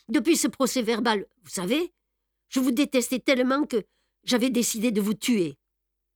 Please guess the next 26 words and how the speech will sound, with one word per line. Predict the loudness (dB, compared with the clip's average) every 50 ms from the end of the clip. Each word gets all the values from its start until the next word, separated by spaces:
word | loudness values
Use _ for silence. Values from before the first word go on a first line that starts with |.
| _
Oui, | 0 2 2 2 0 _ _ _ _ _ _ _ _ _ _ _ _ _ -4
oui, | 0 2 4
vous | 4 4 2
pouvez | 2 2 2 4
le | 4 2
croire. | 0 0 0 0 0 0 -2 -4 -8 -12 -18 _ _ _ _ _ _ _ _ _ _ _ _
Je | 0 2 2
voulais | 4 4 4 4 2
vous | 2 0 -2 -8 _ _ -2
tirer | 0 2 2 2 2
dessus | 0 0 -2 -2 -2 -2 -2 -2 -2 -2 -2
et | -2
vous | 0 0 0 0
abattre | 2 2 0 -2 -2 -4
comme | -2 0 2 2
un | 2 2
chien. | 2 0 0 0 0 0 0 -4 -8 _ _ _ _ _ _ _ _ _ _ _ _ _ _ _ _ _ _ _ _ _ _ _ _ _ _ _ _ _ _ _
Ce | _ -8 -6 -6
soir, | -4 -2 -2 0 -2 -2 -4 _ _ _ _ _ _ _ _ _ _ _ -4
je | -2 -2
suis | 0 2 2 0
venu, | 2 2 0 0 0 0 -2 -2 -2
là, | 0 2 2 2 0 -2 _ _ _ -4
dans | 0 2 2 2
votre | 2 0 0 0 -2
étable. | -2 -2 -2 -2 -2 -2 -4 -8 -12